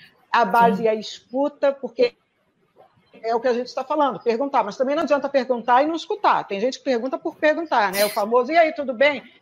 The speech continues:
Speaker 1: "Tudo bem." E vai embora. A pessoa, às vezes, fala assim, "E aí, tudo bem?" A pessoa faz assim, ó. "Tá, tudo bem." Aquela cara que você tá vendo que a pessoa tá
Speaker 2: É.
Speaker 1: péssima.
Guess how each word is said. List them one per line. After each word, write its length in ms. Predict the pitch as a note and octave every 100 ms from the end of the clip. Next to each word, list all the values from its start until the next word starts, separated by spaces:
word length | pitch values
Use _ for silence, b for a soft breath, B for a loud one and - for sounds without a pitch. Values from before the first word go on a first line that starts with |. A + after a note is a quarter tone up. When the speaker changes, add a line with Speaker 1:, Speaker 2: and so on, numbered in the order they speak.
| -
Speaker 1:
"Tudo 200 | C#4+ D4
bem." 400 | C#4+ B3+ A3+ G3+ - - _ _ -
E 40 |
vai 160 | C#4+ C5+
embora. 500 | A4+ G4 D4+ C4+ A3 - -
A 120 | C4
pessoa, 320 | D4+ - E4+
às 80 | D4
vezes, 180 | D#4+ D#4+
fala 140 | E4
assim, 160 | D#4 D4+
"E 40 |
aí, 140 | F#4 E4+
tudo 180 | D#4
bem?" 200 | B3+ D#4
A 40 | D4
pessoa 300 | C#4+ C#4 C#4+
faz 220 | C#4+ C#4+
assim, 320 | C#4+ - A3+
ó. 160 | G3 F#3 _ _ _ _ _ _
"Tá, 280 | C#4+ C#4 C#4
tudo 180 | C#4 D4
bem." 380 | A#3+ A3 A3+ A3+ _ _ _
Aquela 220 | B3 C4
cara 460 | - - C4+ C#4+ B3+
que 100 | -
você 80 |
tá 100 | A3+
vendo 200 | A3+ C#4
que 60 | C#4
a 20 |
pessoa 260 | - A#3 C4+
tá 340 | C4+ D4 D#4 - -
Speaker 2:
É. 180 | A3 G3 - _ -
Speaker 1:
péssima. 600 | D4+ D4 - - G3